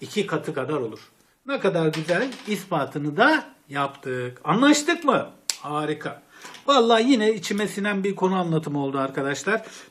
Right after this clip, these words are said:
Tüm bileşenlerini de konuştuk. Yön.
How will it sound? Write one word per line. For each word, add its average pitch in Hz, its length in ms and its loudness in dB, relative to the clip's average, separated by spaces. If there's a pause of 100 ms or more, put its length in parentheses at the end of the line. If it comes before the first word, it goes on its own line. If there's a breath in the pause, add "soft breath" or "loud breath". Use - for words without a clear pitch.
Tüm 247 260 4
bileşenlerini 196 760 6
de 190 80 6
konuştuk. 175 720 2 (1400)
Yön. 165 300 2